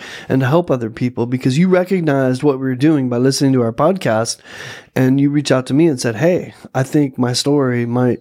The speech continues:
you know, might be helpful to you and, and what you're doing." And so I made it sound like I brought you here, but really there was more you taking that action to, to reach out to me. And,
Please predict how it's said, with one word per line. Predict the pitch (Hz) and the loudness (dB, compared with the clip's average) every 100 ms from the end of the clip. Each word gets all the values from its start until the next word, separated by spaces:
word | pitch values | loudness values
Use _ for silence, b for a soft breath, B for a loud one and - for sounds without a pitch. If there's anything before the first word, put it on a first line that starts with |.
| - | -2
you | 139 | -2
know, | 123 110 135 | 0 0 2
might | 127 127 - _ 110 | 2 0 -2 _ -4
be | 127 | -2
helpful | 117 123 123 123 | 0 -2 -2 -6
to | - | -4
you | 123 123 127 | 0 2 4
and, | 127 120 | 2 0
and | 127 123 | 0 2
what | 123 | 0
you're | 120 | -2
doing." | 117 165 156 120 110 B B B B B B | 2 2 2 -2 -6 B B B B B B
And | 147 135 127 127 | 0 2 2 0
so | 131 123 117 117 - | 0 0 0 -4 -6
I | - | -2
made | 190 170 | 0 2
it | 139 | 0
sound | 170 156 | 0 2
like | 147 143 | 0 0
I | 139 | 0
brought | 139 139 | 0 0
you | 135 | 0
here, | 135 147 147 | 0 2 2
but | 139 139 | 2 0
really | 143 175 190 147 | 2 4 4 2
there | 143 | 2
was | 147 | 2
more | 180 208 | 2 2
you | 175 208 254 | 4 2 2
taking | 196 160 139 | 0 0 -2
that | 131 | 0
action | 139 139 - 135 127 | 2 0 0 0 0
to, | 127 147 113 104 | 0 0 0 -4
to | - 143 | -2 0
reach | 147 143 | 2 2
out | 131 127 | 0 0
to | 117 | 0
me. | 120 131 107 | 2 2 0
And, | 113 107 | -2 -4